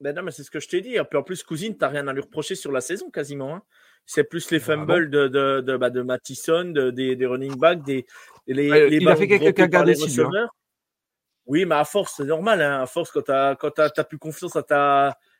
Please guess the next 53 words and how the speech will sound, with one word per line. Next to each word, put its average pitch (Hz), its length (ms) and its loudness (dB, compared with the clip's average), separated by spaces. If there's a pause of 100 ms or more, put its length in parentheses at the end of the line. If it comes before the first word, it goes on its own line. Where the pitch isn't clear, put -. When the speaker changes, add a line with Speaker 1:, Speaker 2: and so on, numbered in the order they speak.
(120)
Speaker 1:
à 135 120 0
ta, 143 380 2
à 139 100 0
tes, - 180 -6
à 151 120 -4
tes 160 100 -4
receveurs 165 480 -2
ou 156 80 2
à 147 140 4
ton 143 160 -10
running 147 280 -4
back, 214 200 -2
c'est 147 100 -4
un 131 40 -4
peu 139 120 -6
compliqué 135 500 -6
de, 139 220 0
de, 127 300 0
de 123 100 -4
pas 127 160 -6
faire 135 160 -6
d'erreur, 180 380 -4
quoi. 127 260 -6 (2250)
Speaker 2:
Après, 165 220 -2
ils 135 120 -4
ont, 120 320 -4
bon, 117 200 -4 (260)
en 110 140 -6
running 143 200 -2
back, 170 220 0
ils 123 80 -8
ont 113 80 -8
quoi ? 123 200 -2
Ils 113 100 -6
ont 104 40 -8
Cam 131 160 -2
Akers, 170 300 -2
ça, 156 140 -8
qui 139 100 -8
est - 20 0
arrivé 143 300 -2
cette - 160 -8
année, 175 380 -2
qui 120 120 -6
est, 120 200 -4
ça 120 160 -10
fait 127 80 -10
quoi, 123 160 -2
trois, 123 340 -4
quatre 139 260 -6
matchs 139 220 -10
qu'il 143 80 -8
joue ? 185 260 -4